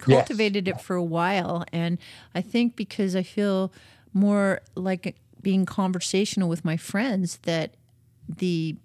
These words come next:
Speaker 2: bad habits are slipping back in, 'cause I notice
Speaker 1: Exactly.
Speaker 2: it a lot.
Speaker 1: That's right.
Speaker 2: Yeah. I just haven't been able to stop myself 'cause I'm too busy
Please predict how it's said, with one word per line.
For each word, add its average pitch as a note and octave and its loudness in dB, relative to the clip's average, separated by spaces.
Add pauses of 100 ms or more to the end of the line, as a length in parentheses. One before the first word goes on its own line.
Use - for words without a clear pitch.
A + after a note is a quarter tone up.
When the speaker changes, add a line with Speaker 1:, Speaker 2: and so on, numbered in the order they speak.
(200)
Speaker 2:
bad E3+ 0
habits D#3 -2
are D3+ -6
slipping D3+ -6
back D3 -6
in, D3 -6 (200)
'cause F3+ -6
I G3+ 4
notice C#3 6
Speaker 1:
Exactly. G#2+ 4
Speaker 2:
it - -12
a - -10
lot. - -12 (260)
Speaker 1:
That's - -4
right. G#2+ -6 (420)
Speaker 2:
Yeah. G3+ -6 (600)
I E3 -6
just D3+ -6
haven't D3+ -2
been D#3+ -2
able E3 -4
to E3+ -6
stop - 0
myself - -8 (380)
'cause D#3+ -10
I'm D3 -4
too F#3 -2
busy D3+ -2